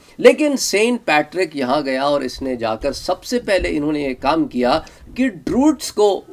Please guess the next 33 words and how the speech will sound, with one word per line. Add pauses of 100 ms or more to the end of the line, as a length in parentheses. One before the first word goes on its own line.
उड़ा
दिया,
यानी
इनके
जो (200)
बड़े-बड़े, (220)
अ,
प्रीस्ट
थे,
जो
इनके
अंदर
एक
रिलीज-,
रिलीजियस
फोर्स
थे, (400)
उनका
ख़ात्मा
कर
दिया
गया। (300)
जब
वही
नहीं
रहे (300)
तो
रिलीजन
की
इन्हें (220)
कौन
इन्फॉर्मेशन
देता?